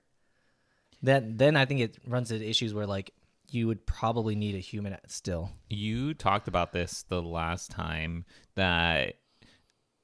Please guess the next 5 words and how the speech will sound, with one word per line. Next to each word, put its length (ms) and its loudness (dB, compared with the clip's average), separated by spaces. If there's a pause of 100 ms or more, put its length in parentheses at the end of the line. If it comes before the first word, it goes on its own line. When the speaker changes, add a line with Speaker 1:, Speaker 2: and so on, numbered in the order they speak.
(500)
Speaker 2:
the 220 2
A 240 4
I 680 0 (520)
could 220 -2
have, 560 -4